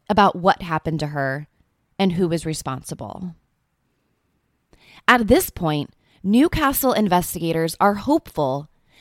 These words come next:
that her killer has said something to someone about what he did sometime over the years. Maybe he's told a friend, a spouse, someone he trusts. And the hope is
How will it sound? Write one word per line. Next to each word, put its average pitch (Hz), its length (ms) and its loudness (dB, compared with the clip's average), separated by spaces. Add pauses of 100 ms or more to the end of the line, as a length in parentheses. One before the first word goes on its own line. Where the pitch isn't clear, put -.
(120)
that 208 300 2
her 202 120 -2
killer 285 580 -4 (340)
has 226 200 0
said 240 360 -2
something 214 480 -4
to 202 120 -8
someone 151 720 -4 (160)
about 196 400 2
what 180 300 0
he 185 180 -8
did 151 440 -2 (280)
sometime 185 960 0
over 165 200 -2
the 156 100 -4
years. 110 600 -10 (640)
Maybe 170 400 0
he's 190 260 -4
told 180 300 2
a 175 60 0
friend, 185 640 0 (360)
a 180 80 -6
spouse, 190 800 0 (540)
someone 277 560 2
he 220 240 -8
trusts. - 680 -10 (1000)
And 220 140 6
the 220 80 4
hope 233 300 0
is 214 440 0